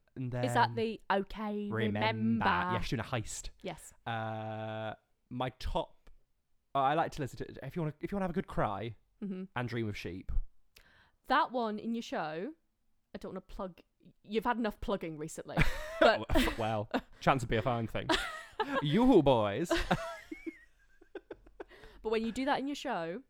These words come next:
Speaker 2: I've teched the show a few times, I often get a bit teary.
Speaker 1: Oh, thank you.
Speaker 2: Unless I'm all hot, and then I just go,
Speaker 1: Yeah.
Speaker 2: "Ugh."
Speaker 1: So, hurry up, sing it
Speaker 2: Can you,
Speaker 1: quicker.
Speaker 2: yeah. <laughs> TikTok, Kathy. <laughs>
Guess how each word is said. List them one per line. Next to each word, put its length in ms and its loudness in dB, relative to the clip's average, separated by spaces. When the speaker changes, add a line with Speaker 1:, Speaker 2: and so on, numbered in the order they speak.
Speaker 2:
I've 120 -10
teched 260 -8
the 60 -12
show 240 -6
a 40 -6
few 180 -10
times, 640 -10
I 100 0
often 520 -6
get 160 -10
a 40 -10
bit 200 -8
teary. 400 -10
Speaker 1:
Oh, 260 0
thank 160 6
you. 120 -4
Speaker 2:
Unless 180 2
I'm 80 4
all 100 0
hot, 400 -4
and 100 -8
then 120 -6
I 80 -6
just 120 -14
go, 140 -4
Speaker 1:
Yeah. 220 4
Speaker 2:
"Ugh." 100 -2
Speaker 1:
So, 140 -4
hurry 200 2
up, 140 -4
sing 140 4
it 40 0
Speaker 2:
Can 120 6
you, 100 12
Speaker 1:
quicker. 300 0
Speaker 2:
yeah. 160 8
<laughs> 60 -6
TikTok, 520 8
Kathy. 440 4
<laughs> 40 2